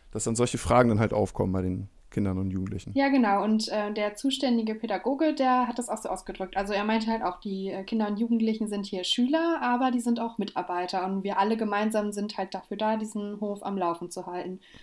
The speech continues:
Speaker 2: Und so,
Speaker 1: Cool.
Speaker 2: äh, bringt er denen das auch bei. Also es ist zum Beispiel auch so, dass sie es so ein bisschen machen wie in so einem Familienbetrieb. Morgens, wenn die ankommen, dann frühstücken die alle erstmal gemeinsam. Also die Pädagogen mit den Kindern und Jugendlichen. Und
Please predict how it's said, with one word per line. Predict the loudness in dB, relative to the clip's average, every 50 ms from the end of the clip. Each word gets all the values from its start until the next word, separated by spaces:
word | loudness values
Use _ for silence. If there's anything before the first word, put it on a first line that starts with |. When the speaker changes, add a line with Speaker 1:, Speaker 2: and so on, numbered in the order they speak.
| -20 -20 -10 _
Speaker 2:
Und | -2 -2 0 2
so, | 2 4 4 6 6 4
Speaker 1:
Cool. | 4 4
Speaker 2:
äh, | 2 2 2 0
bringt | 0 0 2 2
er | 2 2
denen | 2 2 2
das | 0 0 -2
auch | -4 -4
bei. | 0 2 4 4 4
Also | 2 0 -2
es | -6 -8
ist | -6
zum | -4 -4
Beispiel | -4 -4 -4 -4 -6 -6
auch | -4
so, | -4 -4
dass | -4 -2 -4 -4
sie | -6 -6
es | -6 -6
so | -8 -4
ein |
bisschen | -4 -2 0 2 2 2
machen | 2 2 2 0
wie | 0 0
in | -2 -2
so | -4 -6
einem | -6 -6
Familienbetrieb. | -6 -6 -2 0 2 2 2 2 0 0 0 0 -2 -2 -4 -12 -20 -20 -20 _ _
Morgens, | -2 0 2 2 2 0 0 -2
wenn | -4 -4 -4
die | -4 -2
ankommen, | -2 -2 0 2 2 2 2
dann | 2 0 2
frühstücken | 2 2 2 4 2 -2 -4 -4 -4 -6
die | -4 -4
alle | -2 -2 -2
erstmal | -2 -2 -4 -4 -6 -6 -6
gemeinsam. | -6 -4 -4 -4 -4 -4 -4 -4 -4
Also | -4 -6 -6
die | -8 -8 -10
Pädagogen | -8 -6 -6 -4 0 0 2 4 4 2
mit | 2 0
den | -2 -4 -4 -4 -6 -6 -8
Kindern | -8 -6 -6 -6 -4
und | -2
Jugendlichen. | 0 2 4 6 6 4 4 2 0 0
Und | 0 -2 -4 -6